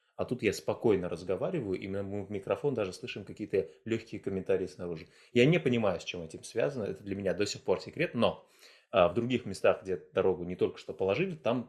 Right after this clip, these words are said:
пошумнее, но не настолько шумно. Подозреваю, что связано с тем, что, а, газовые двигатели, с тем, что особо не гоняли в, конкретно вот в этом месте. Может быть, ещё какой-то ночной вот этот смог влиял, э,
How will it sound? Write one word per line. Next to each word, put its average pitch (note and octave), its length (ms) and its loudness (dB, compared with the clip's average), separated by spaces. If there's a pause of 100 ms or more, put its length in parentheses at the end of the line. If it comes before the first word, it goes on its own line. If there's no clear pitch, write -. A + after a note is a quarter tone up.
пошумнее, F2+ 500 -6 (560)
но B2+ 140 8
не A#2+ 100 6
настолько G#2+ 400 0
шумно. E2 360 -10 (720)
Подозреваю, A#2 460 6
что - 140 -14
связано F2 440 -6
с - 160 -10
тем, F2 180 0
что, - 340 -8 (360)
а, E2+ 160 -4
газовые E2+ 340 0
двигатели, D3 460 -2
с - 80 -14
тем, F2 180 -6
что - 480 -6
особо F2+ 320 -6
не F2 140 -8
гоняли A2 340 0
в, - 220 -12
конкретно F#2 420 -8
вот F2 160 -12
в F#2+ 40 0
этом F2+ 200 -2
месте. F2 400 -10 (240)
Может G#2 220 2
быть, F#2 100 -4
ещё - 160 -4
какой-то F#2 320 -4
ночной F2+ 460 -2
вот E2 100 -12
этот F#2+ 240 -4
смог C3 580 0
влиял, C#3 600 -4
э, G#2+ 460 -4